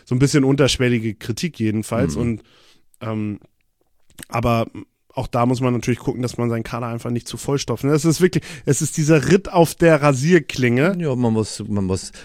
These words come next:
Speaker 2: und da sind natürlich die jüngsten Erfolgserlebnisse mit, mit, äh, gegen Dresden und, und, äh, jetzt gegen Paderborn elementar wichtig, dass man sich auch das genau überlegen kann und nicht unter einen,
Speaker 1: Genau.
Speaker 2: einen Punkte-, extremen Punktedruck steht. Der ist ja noch nicht weg, der
Speaker 1: Sonst
Speaker 2: Druck.
Speaker 1: hast du den Doppeldruck, ne?
Speaker 2: So
Speaker 1: Sonst
Speaker 2: sieht's
Speaker 1: hast du
Speaker 2: aus.
Speaker 1: sportlich, ne?
Speaker 2: Ja.
Speaker 1: Die Stimmung verschlechtert sich
Speaker 2: Mhm.
Speaker 1: nachhaltig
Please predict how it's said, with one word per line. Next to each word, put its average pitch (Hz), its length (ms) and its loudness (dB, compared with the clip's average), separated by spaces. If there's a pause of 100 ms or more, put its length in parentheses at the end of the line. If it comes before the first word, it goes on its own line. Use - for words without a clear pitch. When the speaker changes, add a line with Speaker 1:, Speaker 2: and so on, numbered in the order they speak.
Speaker 2:
und 104 120 -2
da 113 100 2
sind 113 160 2
natürlich 107 300 2
die 98 160 0
jüngsten 107 320 0
Erfolgserlebnisse 92 800 -2
mit, 90 240 -2
mit, 90 300 -6
äh, 82 120 -4
gegen 87 220 0
Dresden 87 460 -4
und, 85 320 -2
und, 78 420 -4
äh, 73 320 -2 (440)
jetzt 90 260 -6
gegen 95 180 0
Paderborn 87 540 0
elementar 87 560 -2
wichtig, 92 240 -6
dass - 220 -8
man 87 120 -6
sich 85 220 -8
auch 82 80 -8
das 87 180 -8
genau 92 300 -2
überlegen 95 400 0
kann 87 180 -2
und 85 120 0
nicht 87 180 -6
unter 85 280 -2
einen, 82 260 -2
Speaker 1:
Genau. 208 180 4
Speaker 2:
einen - 100 -4
Punkte-, 117 420 -2
extremen 123 680 2
Punktedruck 101 580 2
steht. - 280 2
Der 95 100 2
ist 110 160 0
ja 101 100 0
noch 101 140 0
nicht 95 240 -2
weg, 127 240 -2
der 95 140 2
Speaker 1:
Sonst 110 240 2
Speaker 2:
Druck. 117 40 -4
Speaker 1:
hast - 240 0
du 165 60 0
den 156 160 0
Doppeldruck, 131 580 0
ne? 135 60 2
Speaker 2:
So 131 160 8
Speaker 1:
Sonst 120 100 4
Speaker 2:
sieht's 107 120 8
Speaker 1:
hast - 100 0
du 101 60 4
Speaker 2:
aus. 95 180 6
Speaker 1:
sportlich, 180 680 2
ne? 175 120 0
Speaker 2:
Ja. 185 120 4
Speaker 1:
Die 147 120 -2
Stimmung 170 340 2
verschlechtert 170 560 -4
sich - 140 -2
Speaker 2:
Mhm. 160 80 2
Speaker 1:
nachhaltig 175 560 0